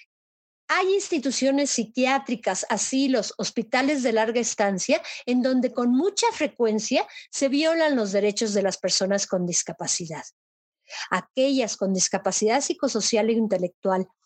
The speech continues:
que además están privadas del ejercicio de su capacidad jurídica, son aún más vulnerables a estas violaciones,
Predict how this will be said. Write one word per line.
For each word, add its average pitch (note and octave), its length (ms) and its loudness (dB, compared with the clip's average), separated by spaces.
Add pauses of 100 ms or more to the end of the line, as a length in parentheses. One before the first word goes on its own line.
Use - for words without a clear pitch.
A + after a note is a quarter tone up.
(140)
que G#3 120 -2
además G#3 680 0
están B3 340 0
privadas C4 760 0 (260)
del A#3 220 2
ejercicio A#3+ 580 2
de D#4 120 2
su A3 160 -4
capacidad G#3+ 560 0
jurídica, G#3 600 0 (340)
son F4+ 280 0
aún E4+ 240 2
más D4+ 220 2
vulnerables C4+ 720 0
a G3+ 60 2
estas G3+ 320 0
violaciones, G3+ 840 -2